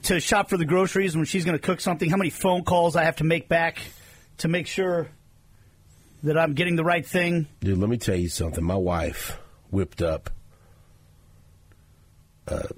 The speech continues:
Speaker 2: like, a five-layer ravioli lasagna last night.
Speaker 1: <laughs>
Speaker 2: Let me tell you something. Let me tell you something. It was,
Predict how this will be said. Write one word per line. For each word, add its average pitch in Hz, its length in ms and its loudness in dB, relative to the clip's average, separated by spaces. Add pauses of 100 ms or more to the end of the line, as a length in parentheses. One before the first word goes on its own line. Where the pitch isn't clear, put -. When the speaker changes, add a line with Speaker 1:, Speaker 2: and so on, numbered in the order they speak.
(120)
Speaker 2:
like, - 200 -10
a - 40 -12
five-layer 92 1160 0 (1080)
ravioli 92 800 0
lasagna 80 880 -4
last 92 320 -4
night. 69 240 -4
Speaker 1:
<laughs> - 1900 -2 (360)
Speaker 2:
Let 104 80 2
me 117 100 2
tell 107 220 0
you 87 140 0
something. - 400 -6 (2250)
Let 113 120 0
me 135 120 2
tell 104 240 0
you 95 200 0
something. - 480 -6 (240)
It 95 160 -2
was, 80 540 -2